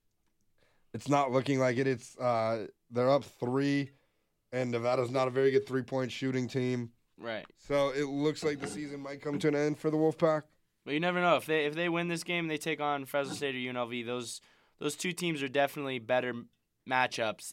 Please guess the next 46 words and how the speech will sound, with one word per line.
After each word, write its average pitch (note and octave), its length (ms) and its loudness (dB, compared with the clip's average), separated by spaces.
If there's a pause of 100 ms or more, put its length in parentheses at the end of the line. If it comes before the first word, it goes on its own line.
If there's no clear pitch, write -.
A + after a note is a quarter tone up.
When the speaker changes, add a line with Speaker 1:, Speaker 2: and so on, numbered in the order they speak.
Speaker 2:
than A#2+ 200 -6
the A2+ 60 -8
team B2+ 260 -6
we're B2 100 -4
facing A#2 480 -8
now. G#2+ 340 -2
Boise A#2+ 320 -8
State's A#2+ 360 -6 (160)
obviously A#2+ 560 0
the A2 160 -8
power, A2 440 -2 (300)
the - 60 -20
powerhouse A2+ 460 4
of - 40 -8
the A2+ 60 -6
Mountain G#2+ 320 -2
West G#2+ 240 -2
for A#2 120 -4
women's G#2+ 300 -6
basketball, G#2+ 600 -2 (320)
winning A#2+ 240 -4
it A2 120 -4
last A2 540 0
year A2+ 240 -2
and A#2 320 -2
this A2 220 -6
year. A2 300 -4 (260)
So, A#2 560 -2
um, G#2 580 -4
th-, C3+ 160 -4
you C3 180 -4
know, B2+ 140 0
if A#2 80 -6
we D#3+ 140 -2
get E3 180 -4
this C3+ 220 -6
win, B2 460 -4
that B2 200 0
is A#2 100 -8
a A2+ 60 -6
huge C#3+ 400 -6
win B2 300 -8
propelling B2 480 -6
us A2 160 -8
against A2+ 240 -8
that, G#2+ 240 -6